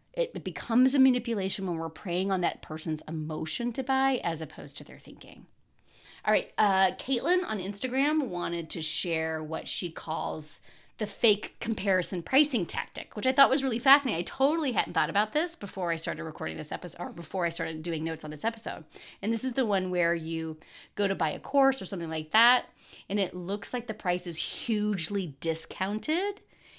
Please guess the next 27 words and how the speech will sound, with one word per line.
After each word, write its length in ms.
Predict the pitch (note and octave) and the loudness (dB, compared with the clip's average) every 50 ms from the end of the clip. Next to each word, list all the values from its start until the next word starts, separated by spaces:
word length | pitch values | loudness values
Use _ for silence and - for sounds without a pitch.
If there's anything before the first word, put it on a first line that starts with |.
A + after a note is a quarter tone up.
| - - - | -16 -8 -4
and 140 | G3 G3+ - | -4 -2 2
all 240 | - F3 E3+ F3 F#3+ | 4 4 6 6 4
of 100 | G3 F#3+ | 2 0
these 180 | G#3 G3+ D#3 | -2 -4 -4
bonuses 580 | C#3+ - - E3+ E3 E3+ F3+ F#3 - A3 G3+ E3 | -4 -4 -2 -2 0 0 -2 -2 -4 -4 -4 -4
are 220 | F3+ F3 F3 E3+ - - - | -4 -4 -6 -8 -10 -12 -10
included 840 | - F#3 F3 D#3 - - - E3 E3 E3 F#3+ G#3+ B3+ D4 D#4 D4 - - _ _ _ _ _ _ _ _ _ _ _ _ _ - | -6 -6 -6 -6 -8 -10 -10 -10 -8 -4 -2 0 0 0 0 -2 -6 -12 _ _ _ _ _ _ _ _ _ _ _ _ _ -4
because 320 | A3 - - A3 G#3 G3+ - - - - E3+ E3+ E3 F3 | -4 -2 0 0 0 -2 -4 -10 -14 -12 -10 -6 -2 0
they 300 | G#3 G#3+ A#3+ C4 C#4+ - | 2 2 4 4 2 4
are 220 | - F3+ F3 F3+ | 4 4 4 2
worth 280 | G3 G#3 G#3 F#3+ G3 - | 2 0 0 0 -2 -2
so 880 | - - - - - - - - - A#3 G3+ F#3 F#3 F#3 F#3 F#3+ F#3 | -4 -2 -2 0 2 2 2 4 4 4 4 4 4 2 2 2 2
much 340 | F3 F3 E3+ E3 E3 - - | 2 0 0 0 -2 -2 -2
money, 220 | F#3+ E3+ D3+ C3+ - | -2 -4 -4 -4 -6
like, 180 | D#3+ D#3+ D#3 | -6 -2 0
that 160 | E3+ E3+ - | 2 2 2
valued 680 | F#3+ F#3+ D#3+ F3 E3+ D#3 D#3+ E3+ F3 F3+ F3+ F3+ E3+ E3 - | 0 -2 0 2 4 4 4 4 2 0 -4 -4 -4 -6 -6
at. 600 | - C#3 C#3+ E3+ A3+ - - _ - - - - - _ _ _ _ _ _ _ _ _ _ _ _ _ _ _ _ _ _ _ - | -4 -2 0 0 0 -2 -2 _ 0 0 0 0 -2 _ _ _ _ _ _ _ _ _ _ _ _ _ _ _ _ _ _ _ -8
Like, 180 | A#3 - - - _ - | -8 -8 -8 -10 _ -6
they 140 | - G3+ D#4+ | 0 2 4
wouldn't 360 | D#4+ D#4+ C5+ C#5 C#5 - - | 6 8 8 8 8 4 0
actually 320 | - E4 E4+ - - D#4 C4+ | 0 2 2 2 0 0 0
sell 680 | - - - - - C#4 D4 F4 C#4+ G#3+ F3+ - - - | 0 0 0 2 4 4 6 6 4 4 2 0 0 4
all 240 | F#3 G3 A3+ B3+ C4+ | 4 4 6 6 4
of 180 | C4 G#3+ F#3+ | 4 4 2
that 280 | F#3 F3 E3+ - - - | 2 2 2 2 0 -2
stuff 680 | - - - A3+ G3+ A#2+ - - - - - - - | -4 0 2 4 4 4 2 -2 -10 -16 -18 -20 -20